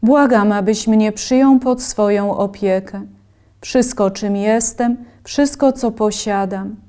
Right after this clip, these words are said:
moje życie i moją śmierć. Wejrzyj na mnie,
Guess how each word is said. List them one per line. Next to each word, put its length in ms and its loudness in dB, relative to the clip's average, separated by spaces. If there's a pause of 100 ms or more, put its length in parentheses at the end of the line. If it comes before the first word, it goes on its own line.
(160)
moje 340 2
życie 540 0
i 200 -4
moją 360 -2
śmierć. 680 -8 (840)
Wejrzyj 500 6
na 260 6
mnie, 320 -2